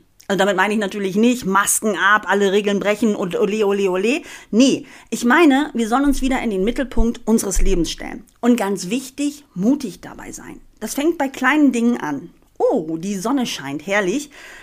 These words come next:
Ich könnte mein Sommerkleid mal wieder anziehen. Ah, nee, lieber doch nicht. Meine Beine haben null Farbe und am Bauch spannt es auch ein bisschen. Quatsch, anziehen. Die Beine werden nur braun, wenn wir sie mit Selbstbräuner einschmieren oder eben in die Sonne halten.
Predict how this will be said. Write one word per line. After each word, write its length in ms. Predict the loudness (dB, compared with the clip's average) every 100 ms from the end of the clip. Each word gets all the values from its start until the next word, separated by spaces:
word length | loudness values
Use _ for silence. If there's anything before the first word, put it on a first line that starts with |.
| -20 _ -12
Ich 140 | -6
könnte 260 | -2 -2 0
mein 180 | -2
Sommerkleid 440 | -2 -2 -4 -6 -10
mal 200 | -10 -10
wieder 200 | -12 -10
anziehen. 460 | -10 -10 -12 -12 -8
Ah, 520 | -4 0 2 2 2
nee, 540 | 4 4 4 2 0
lieber 260 | 0 0 -2
doch 180 | -2 -4
nicht. 180 | -4 -4
Meine 220 | -4 -4
Beine 480 | -6 -4 -2 -2 -4
haben 320 | -4 -4 -2
null 260 | -2 -2
Farbe 540 | -6 -8 -6 -4 -4 -4
und 160 | -4
am 140 | -4 -4
Bauch 200 | -4 -6
spannt 340 | -8 -8 -6
es 120 | -6
auch 160 | -6 -6
ein 140 | -6
bisschen. 420 | -6 -8 -10 -12 -16 _ _
Quatsch, 580 | -12 -4 -2 -2 -4 -10 -10 -4
anziehen. 600 | 0 0 -2 -2 -2 -4 -14 -20 -12
Die 60 | -2
Beine 340 | 2 4 4
werden 260 | 2 0 0
nur 140 | -2
braun, 340 | -2 0 2 2
wenn 160 | 2
wir 80 | 0
sie 120 | -2
mit 120 | -4 -2
Selbstbräuner 640 | -2 -4 -8 -6 -2 -2
einschmieren 540 | 0 -2 0 0 0
oder 360 | 0 -2 -2 -2
eben 260 | -4 -4 -6
in 160 | -8
die 100 | -6
Sonne 360 | -2 0 0 -2
halten. 360 | -6 -8 -10